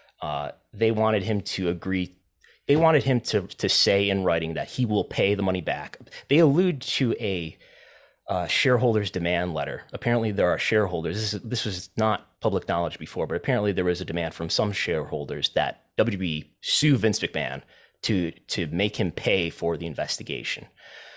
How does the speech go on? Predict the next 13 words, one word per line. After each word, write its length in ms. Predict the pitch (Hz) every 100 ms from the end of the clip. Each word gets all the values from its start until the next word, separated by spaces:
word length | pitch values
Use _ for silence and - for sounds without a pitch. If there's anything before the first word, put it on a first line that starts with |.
| - _
Um, 360 | 87 76 69 64 -
he 160 | - 131
says 240 | 131 120
he'll 100 | 113
pay 220 | - 120
for 300 | - 107 104
it, 220 | 98 - _ _ 131
whatever 300 | 95 101 92
is 120 | 85
not 160 | 87 -
covered 240 | 92 80
by 160 | 78 73
insurance. 580 | - - - - -